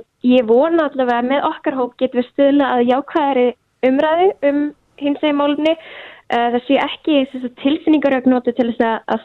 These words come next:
þagga niður í fólki sem hefur ekki skoðanir sem öllum, öllum líkar og sé bara hægt að taka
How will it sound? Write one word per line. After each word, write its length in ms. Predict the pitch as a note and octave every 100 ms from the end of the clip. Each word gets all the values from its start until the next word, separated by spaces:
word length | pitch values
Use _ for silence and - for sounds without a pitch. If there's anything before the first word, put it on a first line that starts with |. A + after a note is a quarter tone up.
| -
þagga 320 | C#4+ C#4+ B3
niður 320 | A3+ C4+ E4
í 40 | D#4+
fólki 320 | D#4+ - D#4
sem 120 | C4+
hefur 240 | C4+ C4+ C4
ekki 200 | C4+ -
skoðanir 420 | C4+ C#4+ C#4+ C#4
sem 200 | C4 B3+ - _
öllum, 340 | B3+ C4 C#4 C4
öllum 300 | - C4 C4
líkar 360 | B3+ C4+ E4+ - - - - - - -
og 200 | - B3+
sé 160 | - C#4
bara 220 | F4 C#4+
hægt 180 | E4 -
að 100 | -
taka 600 | - B3 E4+ - -